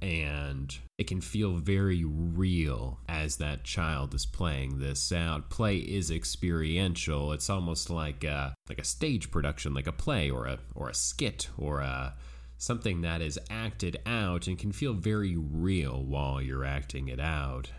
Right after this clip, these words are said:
And I, I s-, I name that to say that the response of wanting to shut that play down is, is understandable. In terms of a play therapy session,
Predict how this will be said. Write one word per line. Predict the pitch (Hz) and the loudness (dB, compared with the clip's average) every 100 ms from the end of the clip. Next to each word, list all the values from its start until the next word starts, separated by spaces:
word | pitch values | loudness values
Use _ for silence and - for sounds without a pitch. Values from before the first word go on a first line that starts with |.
| - _ _ - | -14 _ _ 0
And | 139 | 4
I, | 127 120 - | 4 2 4
I | |
s-, | 139 - - | 4 4 2
I | 135 | 4
name | 127 123 107 | 6 6 6
that | 104 | 6
to | 101 | 4
say | 92 87 | 4 4
that | 80 78 | 4 2
the | 82 76 | 2 2
response | 80 - 113 107 101 - | 2 2 2 4 4 0
of | - 90 82 76 | -2 0 2 2
wanting | 80 78 76 | 0 0 0
to | 85 | -2
shut | - 69 69 | -2 0 0
that | 69 65 67 | 0 -2 4
play | - 67 | 6 6
down | 65 64 64 62 | -2 -4 -4 -4
is, | 62 62 - - - - | -6 -6 -6 -10 -12 -6
is | 65 | -2
understandable. | 67 - - 60 58 - - - - - - - | -2 -2 -2 -4 -4 -6 -10 -12 -14 -16 -6 -2
In | |
terms | 101 185 156 | 2 4 4
of | 110 | 4
a | 92 | 4
play | - 85 | 4 2
therapy | - - 143 82 73 73 | 2 2 4 2 2 0
session, | - - 107 - 60 78 101 | 0 0 0 0 -4 -2 -4